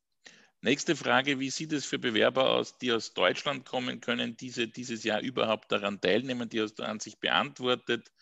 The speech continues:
Braucht einen, äh, aktuellen P-C-R-Test, äh,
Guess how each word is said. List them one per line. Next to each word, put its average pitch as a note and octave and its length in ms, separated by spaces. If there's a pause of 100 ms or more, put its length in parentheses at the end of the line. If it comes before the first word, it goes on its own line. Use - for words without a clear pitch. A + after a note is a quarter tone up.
(260)
Braucht G#2+ 500
einen, A2 380 (100)
äh, G#2+ 400 (680)
aktuellen A2+ 680
P-C-R-Test, A2+ 1120
äh, A2 680